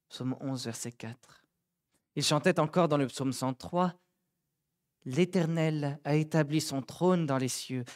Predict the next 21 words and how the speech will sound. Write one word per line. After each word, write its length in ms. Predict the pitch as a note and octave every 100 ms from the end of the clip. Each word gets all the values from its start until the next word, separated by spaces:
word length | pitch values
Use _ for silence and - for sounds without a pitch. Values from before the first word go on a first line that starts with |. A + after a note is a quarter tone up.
| -
et 80 | D#3+
son 220 | - F#3+
règne 340 | - G3+ G3 F3
domine 560 | C#3 G3 G3 G3+ F3+
sur 260 | - D#3 -
toutes 240 | G3+ G3
choses. » 600 | E3 - F3 C#3+ C3 - _ _ _ _ _ _ _ -
Psaume 200 | C3+ C3
cent 220 | - B2
trois, 260 | B2 C3+ A#2+
verset 300 | A#2 - A#2
dix-neuf. 640 | - - - A#2 - _ _ _ _ _ _ _ _ _ _ _ _ _ _ _ _ _ _ _ _ - _ _ -
Si 80 | F3
David 340 | F#3 F3 A3
affirmait 440 | F3+ - E3 F#3 F#3+
que 120 | E3
Dieu 220 | C#3 E3
règne 320 | D3+ F#3 F3+
dans 140 | D3+ D3
le 60 |
ciel, 480 | C#3 - F3 F#3+